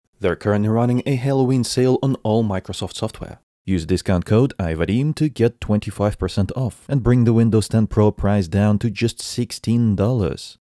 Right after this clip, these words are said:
Then securely check out with PayPal or another payment method.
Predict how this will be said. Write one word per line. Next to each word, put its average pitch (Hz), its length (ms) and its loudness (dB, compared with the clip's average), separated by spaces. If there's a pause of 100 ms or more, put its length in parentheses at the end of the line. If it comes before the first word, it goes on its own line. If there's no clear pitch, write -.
Then 165 200 0
securely 117 420 0
check 98 300 0
out 87 160 0
with 90 180 -2
PayPal 131 480 2
or 143 220 2
another 110 400 2
payment 107 480 0
method. 113 400 -4